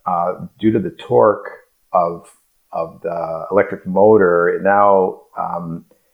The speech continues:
it now sort of leads you into propeller designs that are different and, and probably don't have to go supersonic like that. So it can reduce that part. But the actual noise in flight is pretty much nothing.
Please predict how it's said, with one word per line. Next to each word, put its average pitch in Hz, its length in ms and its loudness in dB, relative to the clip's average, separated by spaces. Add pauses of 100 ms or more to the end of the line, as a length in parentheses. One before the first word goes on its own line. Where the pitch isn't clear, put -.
(360)
it 92 140 -8
now 101 200 2
sort 101 200 -2
of 92 100 0
leads 98 280 2
you 90 140 -4
into 90 840 -2
propeller 98 400 0
designs 80 560 -8
that 85 140 -8
are 82 340 -2
different 82 500 -8 (100)
and, 82 640 -14
and 78 460 -14
probably 85 420 -8
don't 82 180 -12
have 82 160 -18
to - 80 -20
go 78 160 -12
supersonic - 720 -6
like - 160 -14
that. - 200 -12
So - 100 -18
it - 80 -18
can 85 140 -16
reduce 82 420 -10
that 82 300 -2
part. - 260 -8 (420)
But 98 140 0
the 98 120 4
actual 107 440 2
noise 95 400 2
in 71 120 -12
flight - 520 -2 (260)
is 82 480 -8 (460)
pretty 98 160 -2
much - 240 -14
nothing. - 340 -8